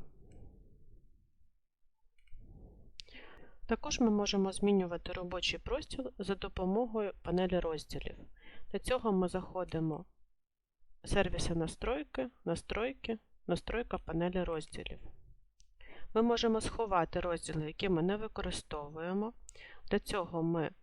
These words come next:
клацаємо на розділ, наприклад, C R M, і натискаємо «Вилучити».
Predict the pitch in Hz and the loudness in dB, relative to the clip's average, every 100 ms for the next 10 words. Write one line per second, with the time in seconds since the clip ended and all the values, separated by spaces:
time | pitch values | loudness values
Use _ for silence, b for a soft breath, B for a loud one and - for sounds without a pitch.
0 | - - 185 165 - 151 151 170 165 143 | -8 4 6 6 2 0 2 2 2 -2
1 | 170 - 233 277 208 185 - 175 151 - | -6 -2 -4 -2 -4 -2 -2 -2 -4 -6
2 | - 156 156 175 269 302 - b b - | -2 0 2 0 0 -2 -12 b b 0
3 | 170 170 175 - 208 208 175 165 160 143 | 0 0 -2 0 2 2 0 -4 -6 -4
4 | - - - - | -4 -4 -6 -10